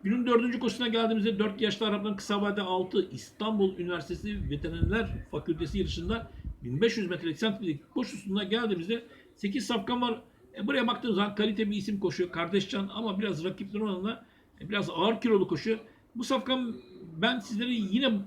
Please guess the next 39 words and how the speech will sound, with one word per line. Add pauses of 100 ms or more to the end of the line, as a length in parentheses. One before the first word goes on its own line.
e,
alternatif
olarak
banko
vereceğim
arkadaşlar.
Çünkü
neden
diyeceksiniz? (420)
Biraz
ağır
kilolu
var.
Biraz
da
ara,
e,
be-,
e,
zaman
var. (120)
Yüz
otuz
bir
gün
gibi. (320)
Çünkü
diğer (180)
rakiplere
baktığınız
zaman
en
azından
geçen
hafta
birer
yarış
görenler
var.